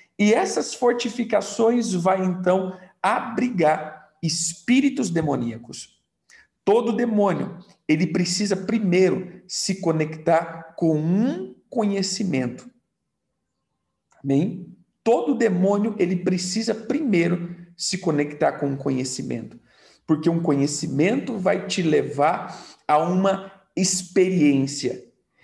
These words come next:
E a experiência vai te levar a uma prática. E essa prática vai se conectar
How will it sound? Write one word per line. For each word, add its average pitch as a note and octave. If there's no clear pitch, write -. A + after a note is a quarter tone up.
E C#3+
a C#3
experiência C#3+
vai C#3+
te -
levar C3
a C3+
uma D3
prática. -
E B2+
essa C3+
prática D#3+
vai B2+
se -
conectar C#4